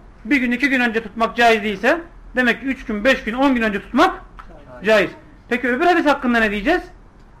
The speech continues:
Alimlerin bu konuda izlediği iki tane meslek, iki tane mezhep var. Bir kısım ulema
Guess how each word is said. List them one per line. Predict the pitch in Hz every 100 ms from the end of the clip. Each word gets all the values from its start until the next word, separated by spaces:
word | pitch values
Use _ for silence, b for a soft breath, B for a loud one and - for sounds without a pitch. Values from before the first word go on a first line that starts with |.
| -
Alimlerin | 254 269 262 254 269 320 359 - - - - - - -
bu | 254 302
konuda | 262 262 277 285
izlediği | 262 247 247 277
iki | 302 226
tane | 262 285
meslek, | 330 262 - 233
iki | 254 277
tane | 262 311
mezhep | 285 226 233 185
var. | 151 - - - - - - -
Bir | 320 330
kısım | 254 262
ulema | 247 240 247 349 339